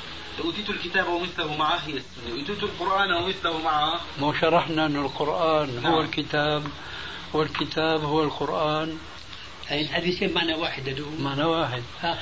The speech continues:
Speaker 2: لكن ومثله معه هي السنة.
Speaker 3: أيوة. يعني
Speaker 2: آه.
Speaker 3: الحديثين معنى واحد.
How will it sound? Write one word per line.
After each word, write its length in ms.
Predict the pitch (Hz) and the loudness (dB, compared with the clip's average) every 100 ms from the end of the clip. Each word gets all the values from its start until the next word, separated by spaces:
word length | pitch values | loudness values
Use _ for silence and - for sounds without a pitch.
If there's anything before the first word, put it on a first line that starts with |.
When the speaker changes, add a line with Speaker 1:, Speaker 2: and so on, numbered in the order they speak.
| - - - | -6 -6 2
Speaker 2:
لكن 440 | 147 156 170 160 | 4 4 4 4
ومثله 840 | 151 170 156 170 202 - 190 170 160 | 4 2 4 4 2 6 8 10 8
معه 580 | 170 170 147 135 147 165 | 8 8 8 6 4 6
هي 160 | 208 | 8
السنة. 480 | 196 - 208 175 147 - - - - | 8 6 2 2 2 -2 -12 -14 -8
Speaker 3:
أيوة. 280 | 165 156 160 - - - | -4 -2 -4 -6 -12 -6
يعني 220 | 175 180 175 | 0 4 4
Speaker 2:
آه. 40 | |
Speaker 3:
الحديثين 640 | 180 190 208 196 214 196 | 4 2 2 4 4 4
معنى 180 | 170 143 | 2 0
واحد. 380 | 135 120 - | -2 -4 -6